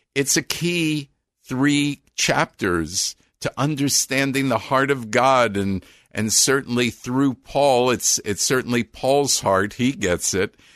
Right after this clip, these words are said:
And it's important to understand Messianic Judaism, the whys of <laughs> Messianic Judaism.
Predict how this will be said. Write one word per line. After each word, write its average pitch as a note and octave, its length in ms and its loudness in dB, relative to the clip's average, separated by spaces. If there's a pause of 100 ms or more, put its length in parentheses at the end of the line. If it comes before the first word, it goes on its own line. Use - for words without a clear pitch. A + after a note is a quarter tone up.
(280)
And G#2+ 480 0
it's A#2+ 360 0
important D3+ 680 -4
to D3+ 140 -2
understand C3+ 680 0
Messianic A#2+ 560 0
Judaism, A2 720 0
the G#2 80 2
whys G#2 680 2
of F#2 240 -6
<laughs> - 0 -
Messianic G#2+ 720 0
Judaism. E2 840 -4